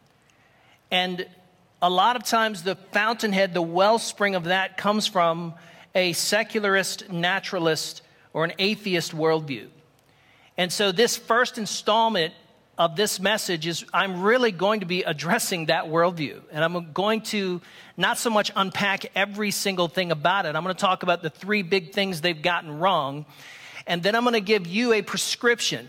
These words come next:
six things that you can do with your kids and your teenagers and your young adults and in your own life to be a resilient disciple in headwinds,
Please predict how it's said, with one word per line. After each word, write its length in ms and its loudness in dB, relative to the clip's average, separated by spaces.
six 540 -2
things 460 -2
that 120 -2
you 260 -2
can 200 0
do 280 0
with 220 -2
your 360 4
kids 400 0
and 160 -2
your 260 4
teenagers 720 0
and 140 -2
your 180 4
young 300 2
adults 380 2
and 160 2
in 100 2
your 180 6
own 180 4
life 520 2
to 100 -2
be 180 2
a 40 4
resilient 680 0
disciple 720 -2
in 120 -2
headwinds, 720 -8